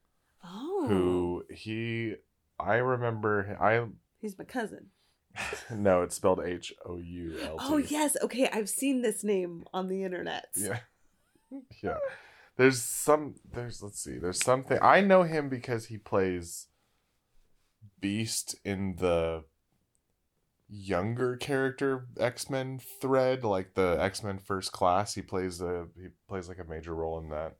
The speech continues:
Speaker 1: Okay, okay.
Speaker 2: movies. But there's, like, oh, you know what he was in that we watched that you, I think you liked?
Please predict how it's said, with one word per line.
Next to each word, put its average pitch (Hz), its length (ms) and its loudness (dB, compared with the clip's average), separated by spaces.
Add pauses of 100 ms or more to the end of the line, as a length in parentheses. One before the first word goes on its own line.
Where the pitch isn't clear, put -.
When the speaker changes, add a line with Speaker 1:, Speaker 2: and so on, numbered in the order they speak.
Speaker 1:
Okay, 208 520 -6 (220)
okay. 190 260 -12
Speaker 2:
movies. 107 260 -2
But 104 180 0
there's, 110 240 4
like, 104 360 -2
oh, 170 140 8
you 143 140 8
know 160 140 6
what 170 160 6
he 165 120 -6
was 139 180 -2
in 113 220 0
that 104 100 0
we 101 100 0
watched 92 440 2
that 90 120 -6
you, 90 340 -6
I 87 40 -6
think 95 260 -10
you 85 140 -6
liked? 76 440 -6